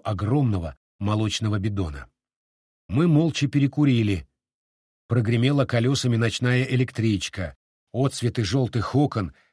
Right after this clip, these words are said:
скользили по темной траве. Подул ветер. Я снова начал копать, и через некоторое время мы,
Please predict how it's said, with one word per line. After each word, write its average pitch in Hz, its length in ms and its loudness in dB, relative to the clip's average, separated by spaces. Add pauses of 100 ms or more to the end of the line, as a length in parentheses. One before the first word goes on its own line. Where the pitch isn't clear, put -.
скользили 113 580 0
по 107 160 -2
темной 113 320 0
траве. 98 520 -2 (480)
Подул 107 340 -2
ветер. 101 540 -4 (800)
Я 160 140 -2
снова 165 380 2
начал 135 340 2
копать, 120 540 -2 (380)
и 117 100 0
через 135 320 2
некоторое 147 440 2
время 139 360 2
мы, 156 320 0